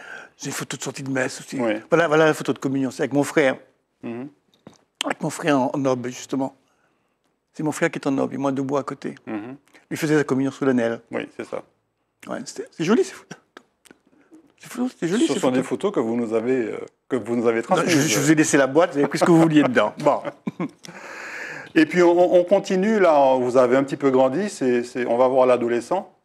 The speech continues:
Speaker 2: euh, l'adolescent Alain.
Speaker 1: Ouais, je commence à être entouré de jeunes filles. J'ai pas encore dit oui, mais bon, ça, <laughs> ça allait venir. Ouais, non, c'est une, une photo qui est faite, qui était faite rue Victor Hugo, où j'habite, on habitait à
Speaker 2: Ouais,
Speaker 1: l'époque.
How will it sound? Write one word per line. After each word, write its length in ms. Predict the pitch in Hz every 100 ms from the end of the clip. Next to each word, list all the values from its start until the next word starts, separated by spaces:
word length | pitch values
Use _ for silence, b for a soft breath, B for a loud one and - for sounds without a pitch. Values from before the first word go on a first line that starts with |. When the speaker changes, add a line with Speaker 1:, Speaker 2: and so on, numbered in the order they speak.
| _ _ _ -
Speaker 2:
euh, 400 | 117 110 107 101 101 - - - - - - _ _ _ _ _
l'adolescent 600 | 113 117 123 120 117 143
Alain. 280 | 131 123 - - - - - - B B B _
Speaker 1:
Ouais, 80 | 139
je 80 | -
commence 220 | 156 147
à 20 | 147
être 80 | 143
entouré 220 | 143 135
de 100 | 131
jeunes 200 | 120 127
filles. 320 | - 165 190 156 _ _ _ _ _ _ _ _ - -
J'ai 160 | 139 143
pas 100 | 147
encore 160 | 147
dit 120 | 131 127
oui, 200 | 135 175
mais 160 | 123
bon, 160 | 113 113 -
ça, 220 | - -
<laughs> 40 | -
ça 100 | -
allait 60 | 185
venir. 420 | - 214 233 208 - 143 - - - _ - _ b b b b b b b _ -
Ouais, 140 | 113
non, 100 | -
c'est 120 | - 160
une, 220 | 160 170
une 80 | 190
photo 220 | 180 214
qui 80 | 208
est 40 | 180
faite, 220 | 165 -
qui 80 | 156
était 120 | 165
faite 160 | 185 170
rue 80 |
Victor 300 | 165 147 143
Hugo, 140 | 143 165
où 40 |
j'habite, 340 | 143 127 131 -
on 80 | 139
habitait 300 | 135 135 131
à 20 |
Speaker 2:
Ouais, 60 | 113
Speaker 1:
l'époque. 200 | 107